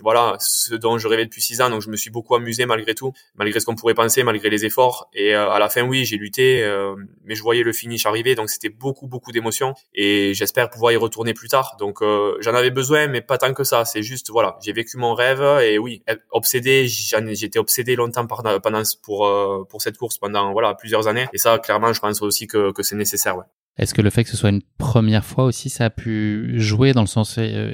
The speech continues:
Speaker 2: t'avais évidemment en tête de finir, mais te, te, te dire que c'est malgré tout, euh,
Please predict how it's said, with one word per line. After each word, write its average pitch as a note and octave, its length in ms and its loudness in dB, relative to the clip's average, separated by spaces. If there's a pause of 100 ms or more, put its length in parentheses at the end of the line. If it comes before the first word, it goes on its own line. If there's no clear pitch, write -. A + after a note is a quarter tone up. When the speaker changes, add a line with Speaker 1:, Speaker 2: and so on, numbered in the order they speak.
(140)
Speaker 2:
t'avais G2+ 220 -2
évidemment G2+ 320 0
en G2 60 0
tête - 300 -4 (360)
de A2 80 0
finir, A2+ 280 4
mais A#2+ 100 2
te, - 80 -2
te, A#2 120 -4
te A#2 220 -6
dire A2+ 180 4
que G#2+ 140 2
c'est - 160 -2
malgré G2+ 280 2
tout, A2+ 280 4
euh, G2 180 6